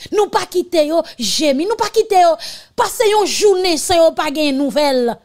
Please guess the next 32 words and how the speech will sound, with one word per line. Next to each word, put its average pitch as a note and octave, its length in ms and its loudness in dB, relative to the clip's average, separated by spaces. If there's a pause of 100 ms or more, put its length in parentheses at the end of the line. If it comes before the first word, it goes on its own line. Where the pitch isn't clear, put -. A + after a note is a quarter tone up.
(220)
construction C#4 720 -6
canal G#3+ 440 -8
là. G3+ 140 -10 (840)
Et F4+ 80 2
dans D#4+ 160 2
boule F4 580 0
figue B3+ 400 -6
yo, A#3 220 -6 (360)
n'a G#3 140 -16
pas G3 80 -16
réalisé. F#3+ 640 -10 (800)
Mais E4+ 220 -2
ça A#3 280 -8
l'union G#3+ 320 -8
qu'a G3 160 -14
fait... G3+ 320 -12 (460)
mais C#4 120 -8
ça - 180 -8 (160)
tête - 260 -12
ensemble G3+ 580 -10
qu'a F#3 120 -18
fait... - 260 -20 (1300)
Eh B3 80 -6
bien, B3 140 0
mesdames, B3 280 0
mademoiselles B3 720 -4
et B3 40 -4
messieurs, A#3 580 -8 (640)
c'est - 240 -2
dans D#4+ 240 -4
optique F4+ 560 -2
ça. - 260 -8